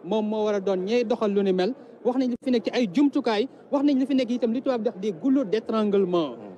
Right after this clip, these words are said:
Mu doon yoo xam ne ay obstacle la yoo xam dañoo nekk ci kanamu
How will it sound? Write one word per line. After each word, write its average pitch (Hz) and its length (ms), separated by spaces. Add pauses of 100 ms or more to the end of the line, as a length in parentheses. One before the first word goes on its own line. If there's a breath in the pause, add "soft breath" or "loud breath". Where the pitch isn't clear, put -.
(280)
Mu 208 80
doon 247 320
yoo 233 100
xam 226 160
ne 220 160
ay 214 160
obstacle 262 500
la 226 80
yoo 220 120
xam 208 120
dañoo 247 260
nekk 240 340
ci 294 100
kanamu 262 460